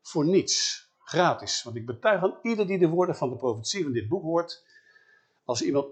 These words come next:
iets aan deze dingen toevoegt, God zal hem de plagen toevoegen die in dit boek geschreven zijn." Dus let op, hè. Als daar staat dat Yeshua dit gezegd heeft en het staat er gewoon,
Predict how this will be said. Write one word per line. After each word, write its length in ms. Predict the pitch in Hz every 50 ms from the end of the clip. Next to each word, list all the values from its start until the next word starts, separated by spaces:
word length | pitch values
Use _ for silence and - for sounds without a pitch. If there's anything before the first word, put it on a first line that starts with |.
| -
iets 300 | - 277 269 220 - -
aan 140 | 277 220 208
deze 260 | 202 196 185 170 165
dingen 240 | 160 156 135 127 131
toevoegt, 720 | - 277 247 - - 247 254 247 - - - - - - _ _ _ _ _ _ _ _ _
God 320 | _ - - 220 240 226
zal 160 | - - 190 175
hem 140 | 160 139
de 120 | 120 123 110
plagen 600 | - - _ - 262 269 262 240 185 185 170 -
toevoegen 440 | - 220 180 - 220 196 170 165 139
die 80 | 165
in 80 | 170 123
dit 160 | 123 120 120
boek 160 | 156 190 -
geschreven 520 | - 160 - - - 175 175 156 127 123 107
zijn." 300 | - 131 110 92 90 - _ _ _ _ _ _ _ _ _ _ _ _ _ _ _ _ _
Dus 160 | - 135 113
let 400 | 127 147 185 247 320 320 277 -
op, 180 | - - 220 -
hè. 200 | - 131 190 339 - - - - - - - _ _ _ _ _
Als 180 | - 135 131 117
daar 120 | 143 120
staat 400 | - - - - 254 262 - -
dat 160 | 190 151 120
Yeshua 580 | - 135 117 - - - - - 370 349 320 302
dit 160 | 262 262 -
gezegd 360 | - 220 196 - 247 233 -
heeft 220 | - 139 147 147 -
en 100 | - 160
het 140 | 160 156
staat 320 | - - - 302 262 262 254
er 60 | 214
gewoon, 440 | - 185 151 147 131 139 196 247